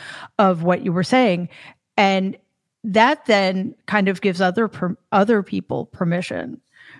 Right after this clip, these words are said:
to join us in that. And I think the, the story of you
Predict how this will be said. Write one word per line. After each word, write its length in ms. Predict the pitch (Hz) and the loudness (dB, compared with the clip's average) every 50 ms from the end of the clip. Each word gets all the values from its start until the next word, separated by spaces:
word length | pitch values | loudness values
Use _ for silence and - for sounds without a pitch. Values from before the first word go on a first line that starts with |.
| _ _ - | _ _ -10
to 580 | - - 214 202 202 196 190 185 185 185 190 - - - 226 175 - _ - | -4 0 2 4 4 4 2 2 0 0 -2 -4 -6 -8 -10 -10 -10 _ -6
join 360 | - 202 226 254 302 302 233 | 0 4 6 6 6 6 4
us 240 | 175 170 - - - | 2 -2 -4 -6 -4
in 120 | 208 185 | -2 0
that. 260 | 185 175 175 185 190 | 0 0 0 -2 -2
And 260 | - - 202 196 202 - | 0 0 0 0 0 0
I 180 | - 226 190 185 | 0 2 2 2
think 360 | - - 226 214 202 - - | 2 0 0 0 -2 -4 -2
the, 280 | 202 196 196 196 196 - | -2 0 0 -2 -4 -4
the 120 | 202 190 | -4 -4
story 760 | - - - - - 202 190 196 202 208 202 190 185 185 190 | -4 -6 -8 -6 -2 0 2 2 2 2 2 2 2 0 -2
of 280 | - - 185 185 170 170 | -2 -2 -2 -2 -2 -4
you 580 | 165 185 196 196 196 196 185 185 180 175 175 | -4 -2 0 0 2 2 0 0 0 -2 -4